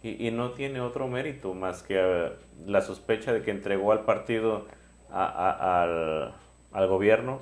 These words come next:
sin que esto suene como una verdad, pero eso es lo que dice su, su, su militancia y lo que dice la gente a, a, hacia afuera del, de ese partido.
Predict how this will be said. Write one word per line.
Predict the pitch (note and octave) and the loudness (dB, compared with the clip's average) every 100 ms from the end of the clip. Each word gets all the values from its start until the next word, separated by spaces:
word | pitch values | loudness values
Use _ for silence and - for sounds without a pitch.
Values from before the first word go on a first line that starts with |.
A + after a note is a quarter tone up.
| - | -14
sin | - G#2 G2 | -8 -6 -2
que | G#2 | -2
esto | G2+ G#2+ | -2 -6
suene | G#2 A2 G#2+ A2 G#2+ G2 E2 B1 - | -6 -4 -4 -4 -4 -4 -4 -8 -14
como | - F#2+ | -10 -6
una | G#2+ G#2 | -2 0
verdad, | G2 G2+ G#2 A#2+ - | 2 4 4 4 0
pero | A#2+ G2+ F#2+ | 2 4 4
eso | G2 G#2+ | 2 -2
es | |
lo | A2+ G#2 | -2 -2
que | G2+ | -4
dice | G2+ A2 | -4 -8
su, | - G2 F2 E2 A#1 - | -8 -6 -4 -4 -6 -8
su, | F#2+ F#2 F#2 | -10 -10 -10
su | F#2+ | -8
militancia | F#2 F2+ - G2+ G2+ G#2+ G#2+ - - - - | -6 -4 -4 -4 -4 -6 -8 -12 -20 -20 -10
y | G2+ | -2
lo | F#2+ | 0
que | G2 | 0
dice | G2+ G2+ G#2+ | 0 0 -2
la | G2 | -2
gente | G#2 G2 G#2+ G2+ F#2+ - | -2 -4 -2 -2 -2 -2
a, | F2+ - F2+ F2 E2 E2 - - | -4 0 2 2 2 -2 -4 -6
a, | |
hacia | E2+ F#2+ | -4 -2
afuera | F2 G#2 G2 | 0 2 2
del, | F#2+ E2+ - | 2 -2 -8
de | G2 G2 | -2 -2
ese | - | -2
partido. | - G2 B2 B2+ | -6 -2 -2 -2